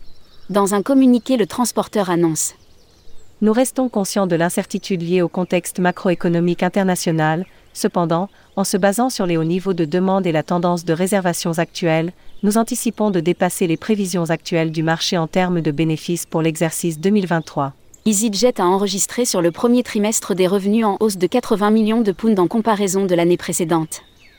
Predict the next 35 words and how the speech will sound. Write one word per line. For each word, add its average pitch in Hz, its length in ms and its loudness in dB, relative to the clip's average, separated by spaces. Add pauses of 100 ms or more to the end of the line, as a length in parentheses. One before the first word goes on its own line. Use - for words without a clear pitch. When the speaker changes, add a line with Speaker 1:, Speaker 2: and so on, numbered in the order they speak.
(500)
Speaker 1:
Le 208 140 4
groupe 214 260 -2
reste 247 320 -4
dans 190 140 0
le 180 100 2
rouge 214 300 -2
tout 277 180 -4
en 240 140 2
améliorant 214 480 2
sa 185 160 0
perte 220 300 -2
globale 196 360 2
avant 185 280 2
impôt 226 280 2
à 175 120 0
cent 214 180 -2
trente-trois 220 400 -2
millions 220 300 2
de 196 100 0
pounds 220 320 0
contre 190 300 -2
deux 202 120 2
cent 226 180 0
treize 220 260 -2
millions 214 300 0
de 196 100 -2
pounds 214 280 0
au 175 60 2
premier 233 300 0
trimestre 202 520 -4
de 175 80 0
l'exercice 185 580 -2
deux 214 100 0
mille 208 160 0
vingt-deux. 170 360 0